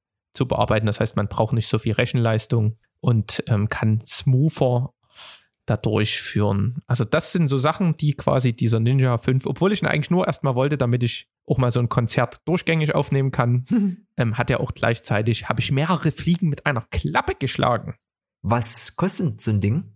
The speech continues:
Speaker 2: Oder hast du das wieder hier,
Speaker 1: Äh,
Speaker 2: hast du wieder
Speaker 1: ja,
Speaker 2: in,
Speaker 1: ich
Speaker 2: äh,
Speaker 1: hab's
Speaker 2: Schnapp
Speaker 1: Gebrauch ge-,
Speaker 2: gemacht?
Speaker 1: ich hab's ge-, <laughs> ich hab's Gebrauch gekauft. Ich weiß gar nicht, was der neu kostet.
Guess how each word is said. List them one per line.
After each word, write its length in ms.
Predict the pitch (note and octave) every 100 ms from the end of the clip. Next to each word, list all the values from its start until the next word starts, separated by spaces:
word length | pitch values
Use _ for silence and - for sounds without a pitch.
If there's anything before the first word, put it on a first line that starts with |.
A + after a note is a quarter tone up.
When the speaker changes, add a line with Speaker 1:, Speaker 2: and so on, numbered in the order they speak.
| _
Speaker 2:
Oder 160 | A#2+ A2+
hast 160 | A2+ A#2
du 20 |
das 240 | A2 - -
wieder 160 | A2+
hier, 760 | G#2 C3 G#2 G#2 C3 C3 C3 C#3
Speaker 1:
Äh, 380 | - _ _ A2
Speaker 2:
hast 140 | G#2+
du 40 | A2
wieder 140 | G#2+
Speaker 1:
ja, 160 | B2 C#3
Speaker 2:
in, 60 |
Speaker 1:
ich 80 | G2+
Speaker 2:
äh, 20 |
Speaker 1:
hab's 140 | G2 -
Speaker 2:
Schnapp 160 | - A2
Speaker 1:
Gebrauch 120 | D#3+
ge-, 60 | -
Speaker 2:
gemacht? 120 | C#3 -
Speaker 1:
ich 120 | -
hab's 200 | - -
ge-, 120 | F3+ C#3 -
<laughs> 160 | F#3+ -
ich 200 | D#3 -
hab's 280 | D3 C#3+ -
Gebrauch 420 | C3+ - C3 -
gekauft. 580 | - - B2 C#3+ - - _ _ _ _ _ C#3
Ich 120 | -
weiß 160 | C#3
gar 80 | -
nicht, 160 | C#3 A2
was 120 | A#2+
der 120 | A#2
neu 240 | A2 A2 E3
kostet. 580 | - B2 - E3+ -